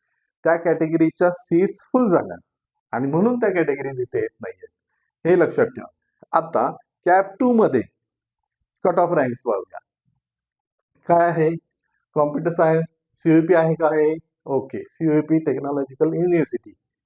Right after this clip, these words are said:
त्याच्यामध्ये computer science and engineering ओपन कॅटेगरीचा कट ऑफ जो आहे पहा, पर्सेंटाइल नाईन्टी नाईन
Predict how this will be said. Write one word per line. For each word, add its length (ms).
त्याच्यामध्ये 600
computer 340
science 380
and 100
engineering 420
ओपन 380
कॅटेगरीचा 800
कट 160
ऑफ 240
जो 60
आहे 240
पहा, 160
पर्सेंटाइल 580
नाईन्टी 280
नाईन 240